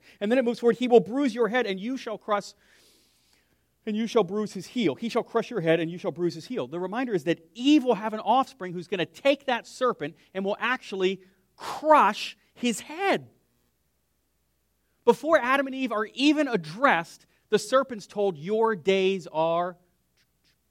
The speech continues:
numbered." Now that sounds pretty good. If you're about to get in trouble and you hear the biggest part of the trouble just had its solution, then God turns and does indeed speak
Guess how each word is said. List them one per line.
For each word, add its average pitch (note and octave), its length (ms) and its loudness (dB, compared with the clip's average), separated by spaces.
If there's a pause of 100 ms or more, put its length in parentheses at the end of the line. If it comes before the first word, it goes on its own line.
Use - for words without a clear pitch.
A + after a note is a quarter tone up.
(280)
numbered." C3 520 -10 (1400)
Now D3 100 -2
that G#3+ 180 0
sounds D#3 240 -10
pretty G3+ 280 -10
good. E3+ 140 -2
If C#3+ 100 -4
you're G#3+ 80 -6
about A3 180 0
to G3 60 -12
get G3+ 140 -6
in F#3 60 -14
trouble C3 460 -4 (200)
and D#3 120 -4
you G#3+ 140 -8
hear G3 340 -4 (160)
the E3 140 2
biggest A3+ 440 6
part A3+ 180 -2
of G3+ 40 0
the F#3 80 -6
trouble E3 380 -6
just F#3+ 420 -8
had F3+ 320 -2
its - 200 -12
solution, F3 720 -6 (680)
then B3 600 0
God F3 400 0
turns D#3 540 -6 (200)
and G3 200 0
does A3+ 240 0
indeed A3 380 -6
speak G3 580 -6